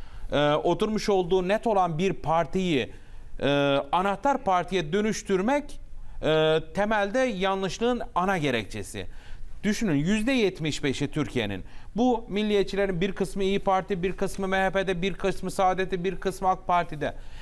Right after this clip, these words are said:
H D P dışında tüm partilerde milliyetçi muhafazakar seçmen var. Ancak masa milliyetçi muhafazakar seçmene esas almaktan öte H D P'yi esas aldı ve şu anda H D P'ye mahkum bir siyaset izlemek zorunda.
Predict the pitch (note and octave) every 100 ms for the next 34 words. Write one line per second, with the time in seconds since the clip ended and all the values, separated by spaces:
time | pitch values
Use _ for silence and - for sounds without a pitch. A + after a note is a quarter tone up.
0 | - A#3 A#3+ B3 B3 G#3 E3 G3+ - C4+
1 | G3 F#3 F3+ F#3 F#3+ A#3+ G#3 G3+ G#3 F#3+
2 | F#3 F3+ F#3+ F3+ F#3+ F3+ E3 D#3 G3 F3+
3 | A2 G2+ - A#2 - G#3+ F#3+ D3+ - -
4 | - - G3+ A#3 A3 E3+ D#3+ E3+ F#3+ F#3+
5 | A3+ F#3 E3+ F#3 F3 A3 A#3+ G3 E3+ F3
6 | E3+ - - E3+ D#3+ D#3+ D#3+ - C4 G3+
7 | C4 C4+ - - - F#3 F#3+ F#3+ G3 E3+
8 | - D3 D#3+ D#3 F#3+ A#3 G3+ B3+ B3+ F3+
9 | C3 C3 - - - E3 F3+ G3+ A#3+ A#3+
10 | G3+ F#3 C4 A3+ G3+ E3+ F3+ E3 G3 G#3
11 | D#3+ C#3+ D#3+ D#3 - A#2+ G#2 G2 F#2+